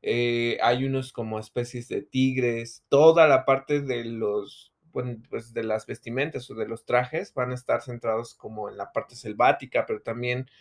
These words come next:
en los restos de, de las máquinas. Entonces es una cosa bien, bien padre. Eh,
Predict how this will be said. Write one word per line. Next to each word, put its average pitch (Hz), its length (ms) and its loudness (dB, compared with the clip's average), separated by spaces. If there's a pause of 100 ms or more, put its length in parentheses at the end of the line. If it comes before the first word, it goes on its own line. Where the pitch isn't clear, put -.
(240)
en 123 280 -2
los 117 220 0
restos 127 420 -2
de, 113 340 -2
de 110 180 -4
las 104 220 -6
máquinas. 131 580 -4
Entonces 156 440 -8
es 165 140 -12
una 147 220 -4
cosa 139 280 2
bien, 147 440 0
bien 143 280 4
padre. 127 460 2 (400)
Eh, 131 540 4